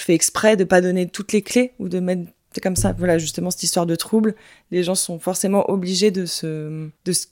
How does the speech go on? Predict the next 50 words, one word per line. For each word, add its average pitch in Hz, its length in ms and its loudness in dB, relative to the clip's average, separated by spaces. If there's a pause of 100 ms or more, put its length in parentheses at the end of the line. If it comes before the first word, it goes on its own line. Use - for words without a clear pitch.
(120)
questionner 190 320 2
sur - 160 -2
qu'est-ce - 180 2
qu'ils - 160 -4
mettent 202 200 2
dans 180 100 0
cette 175 200 0
situation. 190 600 -2 (180)
Et 170 60 -2
en 156 100 -2
fonction 160 380 -2
de 165 140 0
ce - 80 0
que 170 240 2
eux 190 120 6
pensent, 196 440 2
souvent 165 260 -2
il 175 60 2
y - 20 4
a 165 40 0
des 165 100 -2
choses 160 240 -2
soit 156 180 2
dures, 185 380 0
soit 165 160 2
drôles 165 300 0
qui 170 120 -4
ressortent, 202 400 0
mais 156 400 -2
c'est - 180 -6
aussi 165 220 0
la 180 140 0
part 175 260 0
de, 156 400 -6
de 175 120 0
ce - 100 0
que 165 160 4 (160)
tout 196 100 0
le 196 60 6
monde 196 200 4
amène 190 400 4
dans, 156 180 -4 (220)
dans 156 160 -2
une 160 180 -4
œuvre 160 200 -2
d'art 170 220 0
qui - 100 -10
m'intéresse, 151 420 -4
en 147 60 -10
fait. 143 260 -10